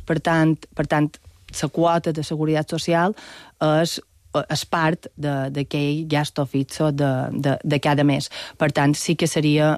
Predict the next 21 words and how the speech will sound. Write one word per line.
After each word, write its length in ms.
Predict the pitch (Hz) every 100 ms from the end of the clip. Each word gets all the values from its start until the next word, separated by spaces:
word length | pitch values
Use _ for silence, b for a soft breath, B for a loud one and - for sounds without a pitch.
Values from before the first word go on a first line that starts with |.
| -
eh, 220 | 143 139
un 140 | 156 143
dels 140 | 143
reptes. 400 | 139 135 - 131 - B B
I 80 | -
per 140 | 147 170
això 180 | 180
nosaltres 300 | 175 165 170 156
des 140 | 156
d'aquí, 340 | 160 - 190
pues, 300 | 170 165 160 165
lo 160 | 151
que 100 | 151
podem 280 | 147 151 151
fer 320 | - 160 165
és, 240 | 147 147 -
sobretot 460 | - 156 151 156 151
en 100 | 160
aquells 260 | 156 160 -
que 140 | 160
comencen, 640 | 156 156 160 160 - 165